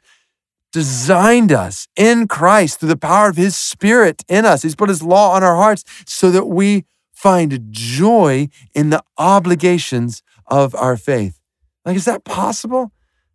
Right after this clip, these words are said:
Absolutely, it's possible. I think about the obligations I have to my wife, to love her, to care for her, to provide for her. I want to do that. I love her so much. Like, I don't, I don't think it's an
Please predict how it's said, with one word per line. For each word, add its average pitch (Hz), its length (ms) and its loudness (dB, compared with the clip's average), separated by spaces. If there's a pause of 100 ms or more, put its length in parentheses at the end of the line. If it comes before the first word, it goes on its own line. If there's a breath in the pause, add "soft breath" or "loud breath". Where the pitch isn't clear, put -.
(420)
Absolutely, 262 640 -2
it's 226 100 -8
possible. 196 340 -2
I 277 140 0
think 277 180 -2
about 202 200 2
the 160 160 -4
obligations 208 580 0
I 185 120 4
have 180 280 4
to 160 100 -6
my 151 220 2
wife, 151 500 0 (760)
to 143 100 -2
love 185 400 2
her, 285 320 0 (760)
to 123 260 0 (300)
care 285 300 0
for 262 140 0
her, 262 240 4
to - 80 -18
provide 214 420 2
for 247 120 2
her. 262 160 4
I 294 180 4
want 240 540 2
to 220 80 -6
do 175 140 2
that. 151 180 4 (120)
I - 220 4
love 254 440 2
her 302 120 2
so 285 640 2
much. 339 580 0 (920)
Like, 233 120 2
I 247 40 4
don't, 269 260 4
I 233 80 4
don't 254 240 2
think 214 200 2
it's - 320 -6
an 180 100 0